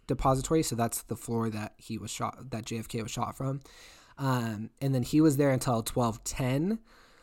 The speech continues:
which is when, um, and then he didn't see anyone on the sixth floor when he left at twelve ten. Um, he didn't see Oswald or anyone up there. He didn't even notice, like, a gun or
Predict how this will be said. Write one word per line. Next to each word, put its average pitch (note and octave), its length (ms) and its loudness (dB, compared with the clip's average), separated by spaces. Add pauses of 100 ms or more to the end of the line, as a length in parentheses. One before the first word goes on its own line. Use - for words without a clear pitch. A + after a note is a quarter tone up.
(140)
which C#3 220 0
is B2 180 -2
when, A#2+ 640 0 (160)
um, A#2 640 -8 (720)
and C#3 200 2
then A#2+ 300 2
he - 220 2
didn't C3+ 200 4
see B2+ 160 2
anyone A#2 280 0
on A2 100 -2
the G#2+ 80 -4
sixth - 300 -6
floor A2 220 -4
when A2 120 -4
he A2 100 -6
left F2+ 280 -10
at - 80 -16
twelve - 260 -10
ten. - 380 -10 (520)
Um, A2 640 -2
he B2+ 100 -2
didn't A#2 220 -2
see B2 160 -2
Oswald B2+ 420 2
or A#2+ 140 -4
anyone A#2 320 -2
up A2+ 180 -6
there. A2+ 280 -4
He A2 220 -6
didn't A2+ 180 -4
even A2 200 -8
notice, G#2+ 500 -6
like, G2 380 -12
a A2 60 -10
gun G#2+ 280 -8
or G#2 60 -10